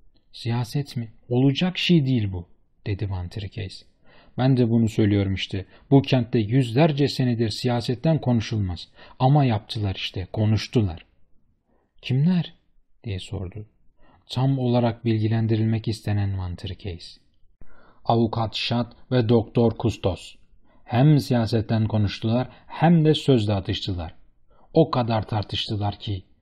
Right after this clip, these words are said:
belki de düello yapacaklar. "Düello mu? Komiser bey, siz neler söylüyorsunuz?" "Başkanım, olup bitenleri, gerçekleri söylüyorum. Doktor bey, avukat beye fazla ileri gittiğiniz kanaatindeyim. Sözlerinize dikkat ediniz,"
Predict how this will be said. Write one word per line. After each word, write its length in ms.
belki 320
de 180
düello 440
yapacaklar. 680
"Düello 460
mu? 200
Komiser 580
bey, 180
siz 340
neler 360
söylüyorsunuz?" 800
"Başkanım, 520
olup 300
bitenleri, 500
gerçekleri 580
söylüyorum. 520
Doktor 440
bey, 220
avukat 480
beye 260
fazla 440
ileri 360
gittiğiniz 580
kanaatindeyim. 840
Sözlerinize 1000
dikkat 420
ediniz," 460